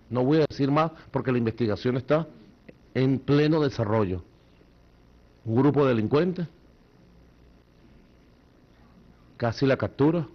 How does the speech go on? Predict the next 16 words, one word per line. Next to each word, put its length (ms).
la 140
persiguieron. 680
Y 120
bueno, 280
las 140
investigaciones 640
están 140
muy 200
avanzadas. 460
Le 120
dispararon 800
a 80
quemarropa 720
sin 360
mediar 380
palabra. 480